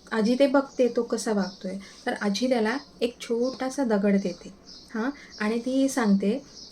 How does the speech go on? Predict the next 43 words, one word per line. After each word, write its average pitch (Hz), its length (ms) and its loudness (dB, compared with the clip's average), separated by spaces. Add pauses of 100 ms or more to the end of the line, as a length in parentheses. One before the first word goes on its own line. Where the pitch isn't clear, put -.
(140)
हा 240 60 0
ना 254 120 2
जादूचा 226 480 0
दगड 196 320 4
आहे, - 320 -8 (220)
तू 240 60 4
ह्याला 240 200 0
जे 220 260 6
सांगशील 240 480 0
ना, 196 240 -2 (200)
ते 240 120 6
तो 262 280 2
ऐकणार. 202 380 2 (380)
पण 294 140 2
तुला 277 340 2
एक, 269 140 4 (100)
ह्या 254 100 2
दगडाला 220 440 2
जे 262 160 4
सांगशील 240 500 0
ना, 190 140 0 (120)
ते 269 80 4
दगड 254 280 2 (120)
तुझं 302 180 0
पूर्ण 330 380 0
करणार. 233 320 -2 (440)
मग 269 160 2
दिवसभर 262 540 4
जे 247 200 2
होतं 247 340 2
ना, 202 60 0 (120)
ते 294 80 0
या 294 120 2
दगडाला 220 440 2
सांगत 190 500 -2
जा. - 80 -10 (500)
मग 269 100 0
तो 302 60 2
मुलगा 277 480 2 (180)
हळूहळू 262 460 6 (340)
जे 247 220 2
जे 277 180 2
होतंय, 254 520 4